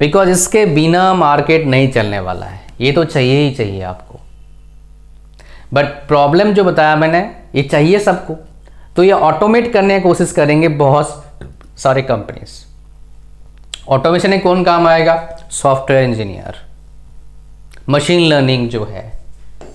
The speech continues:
एमएल वाले काम आएंगे, Deep learning काम आएगा,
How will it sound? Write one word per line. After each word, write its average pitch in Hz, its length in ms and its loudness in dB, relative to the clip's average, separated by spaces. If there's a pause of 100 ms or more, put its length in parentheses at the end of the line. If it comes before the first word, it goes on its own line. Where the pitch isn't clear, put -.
(140)
एमएल 156 340 2
वाले 147 260 0
काम 127 320 0
आएंगे, 101 380 -6 (440)
Deep 160 300 2
learning 151 440 2
काम 135 260 2
आएगा, 98 420 -2